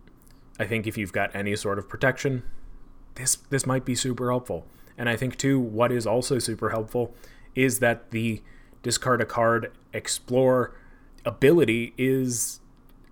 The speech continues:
you can do it as many times as you want, as you can, <laughs> uh, and you can do it at instant speed, which you can do it in response to removal. You can do it in response to damage. Uh, well,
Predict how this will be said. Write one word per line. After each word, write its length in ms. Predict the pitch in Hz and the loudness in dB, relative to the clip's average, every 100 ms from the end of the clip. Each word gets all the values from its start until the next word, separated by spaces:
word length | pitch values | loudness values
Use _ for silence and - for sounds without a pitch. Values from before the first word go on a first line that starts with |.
| - | -14
you 240 | - 104 104 | -10 -10 -8
can 120 | 104 | -4
do 120 | 110 | -2
it 80 | 113 | 0
as 100 | 117 | 0
many 220 | 113 135 | 0 -2
times 340 | 139 127 131 127 | 0 0 0 0
as 80 | 127 | 0
you 100 | 127 | 0
want, 240 | 127 147 - - - - - - - - | -2 -4 -10 -20 -20 -20 -20 -20 -20 -8
as 340 | 107 101 87 - | -4 -4 -6 -10
you 120 | 98 90 | -10 -6
can, 400 | 110 104 101 - - - | -4 -4 -4 -4 -4 -4
<laughs> 200 | - - | -6 -2
uh, 340 | 110 107 110 - | 0 2 0 0
and 380 | 123 123 123 117 | 2 4 2 -2
you 80 | |
can 100 | 120 | 0
do 140 | 135 151 | 2 4
it 60 | |
at 120 | 156 170 | 4 2
instant 300 | 170 180 160 | 0 0 -2
speed, 320 | 214 101 - | -2 -4 -6
which 300 | 95 - - - - - - - - | -10 -10 -14 -20 -20 -20 -20 -18 -8
you 160 | 107 | -4
can 160 | 110 107 | -2 0
do 160 | 110 | 0
it 100 | 117 | 0
in 200 | 113 110 | -4 -4
response 600 | 110 113 - 95 101 - | -2 -4 -4 -6 -6 -6
to 380 | - 104 98 98 - - | -8 -8 -8 -8 -12 -12
removal. 500 | 104 101 92 82 85 - - | -8 -6 -6 -8 -12 -14 -12
You 140 | 92 | -12
can 140 | 95 | -10
do 220 | 92 95 92 | -8 -6 -6
it 240 | 98 - - - 110 | -10 -16 -20 -14 -10
in 160 | 98 | -8
response 500 | 95 - 95 95 - | -6 -6 -6 -6 -6
to 100 | - | -8
damage. 640 | 101 92 95 87 82 - - - - - - - - | -6 -6 -6 -8 -12 -14 -16 -20 -20 -20 -20 -20 -14
Uh, 240 | 92 87 - | -12 -10 -8
well, 200 | 92 | -8